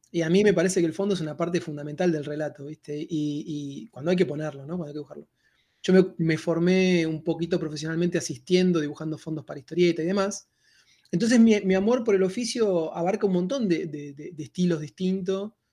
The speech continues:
distintos y de autores distintos y gente que me influenció. Entonces cuando me encargan un proyecto o me toca dibujar algo, yo lo que primero pienso es cómo me gustaría verlo dibujado a mí o, o, o cuál es el autor que yo,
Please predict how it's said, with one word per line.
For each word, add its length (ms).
distintos 480
y 60
de 60
autores 360
distintos 720
y 60
gente 260
que 80
me 60
influenció. 680
Entonces 300
cuando 180
me 80
encargan 420
un 100
proyecto 500
o 100
me 120
toca 200
dibujar 320
algo, 240
yo 160
lo 100
que 100
primero 360
pienso 300
es 80
cómo 200
me 80
gustaría 460
verlo 480
dibujado 380
a 40
mí 240
o, 80
o, 460
o 80
cuál 200
es 120
el 80
autor 280
que 80
yo, 580